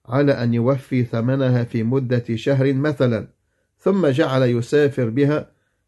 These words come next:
آه، يسافر ويبيعها في البلدان، وزادت المدة عن الشهر، فيرى أن كسبه بعد الشهر حرام لأنه لم يوف صاحبه قيمته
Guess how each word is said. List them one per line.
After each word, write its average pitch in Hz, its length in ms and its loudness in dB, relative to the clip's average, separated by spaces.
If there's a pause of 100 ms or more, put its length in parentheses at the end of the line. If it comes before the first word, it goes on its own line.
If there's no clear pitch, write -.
(120)
آه، 120 800 -2 (120)
يسافر 139 720 2
ويبيعها 131 1400 0
في 131 120 -4
البلدان، 120 600 0 (680)
وزادت 127 540 2
المدة 127 440 2
عن 117 160 0
الشهر، 156 480 0 (240)
فيرى 143 500 4
أن 131 200 0
كسبه 127 580 0
بعد 123 320 -2
الشهر 120 500 0
حرام 123 420 -2 (460)
لأنه 120 600 0
لم 156 260 0
يوف 135 420 0
صاحبه 135 1120 0
قيمته 117 840 -2